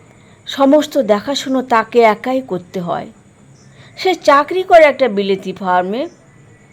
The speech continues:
তাকে লম্বা ছুটি নিতে হলো। মাঝে মাঝে শুধু চেতলার সদানন্দ কাকার বাড়ি থেকে সকলে আসে। সদানন্দবাবু রিটায়ার্ড হেডমাস্টার,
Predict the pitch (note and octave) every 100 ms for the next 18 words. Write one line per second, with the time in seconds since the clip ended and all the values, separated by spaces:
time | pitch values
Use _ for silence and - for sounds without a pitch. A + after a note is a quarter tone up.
0 | _ _ _ _ _ C4 C4 C#4 A3+ G#3+
1 | A3 A#3 C#4 C#4 B3 C4 B3+ B3+ C4+ C#4+
2 | C#4+ F#3+ - - _ _ _ _ _ _
3 | _ _ _ _ - - - - C4+ D4
4 | F#4+ F#4+ G4 F#4+ G4 E4+ D#4 F#4 - D4
5 | D4+ D#4 D#4+ D4 - B3+ C4+ D4 D#4 D4
6 | D#4 D4 C#4 D4 C4+ C4 C#4+ E4+ D#4+ C#4
7 | C4+ G3 F#3 E3+ D#3 D3 - E3 - _
8 | _ _ _ _ _ _ _ _ - -
9 | - - A#3 D4 D4 D4+ D#4 E4 D#4+ A3
10 | A#3 A#3+ A#3+ C4+ B3+ G#3+ F#3 F3 F3 F3+
11 | - E3